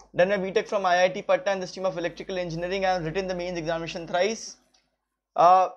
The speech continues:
you can like the video if you are enjoying this particular series। Share the video with your friends and don't forget to subscribe to the channel, right? So welcome all of you, सबका स्वागत है। Uh, you can follow me on Unacademy। My Unacademy profile link is in the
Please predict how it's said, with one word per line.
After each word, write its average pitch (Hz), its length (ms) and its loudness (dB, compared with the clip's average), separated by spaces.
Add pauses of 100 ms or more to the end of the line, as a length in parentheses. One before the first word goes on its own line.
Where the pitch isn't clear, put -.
(140)
you 156 120 -6
can 190 340 0
like 185 260 6
the 208 80 6
video 208 400 2 (240)
if 160 160 -10
you 190 160 2
are 185 60 6
enjoying 180 420 0
this 185 140 -6
particular 175 320 -4
series। 190 680 -4
Share 196 320 2
the 196 80 2
video 190 240 2
with 190 120 2
your 190 80 0
friends 196 400 -2
and 196 200 4
don't 190 140 -2
forget 175 240 -2
to 180 120 -6
subscribe 170 400 -2
to 160 40 -10
the 160 80 -6
channel, 151 320 -4 (400)
right? 190 220 0 (560)
So 190 120 -2
welcome 208 380 4
all 220 140 6
of 226 160 -2
you, 226 60 -2
सबका 214 340 2
स्वागत 208 360 4
है। 220 120 2 (520)
Uh, 180 280 8
you 190 80 -4
can 214 180 0
follow 208 300 6
me 220 140 0
on 220 100 2
Unacademy। 196 640 0
My 202 160 0
Unacademy 196 400 2
profile 196 480 2
link 196 120 -6
is 196 120 -2
in 180 80 -6
the 190 100 -2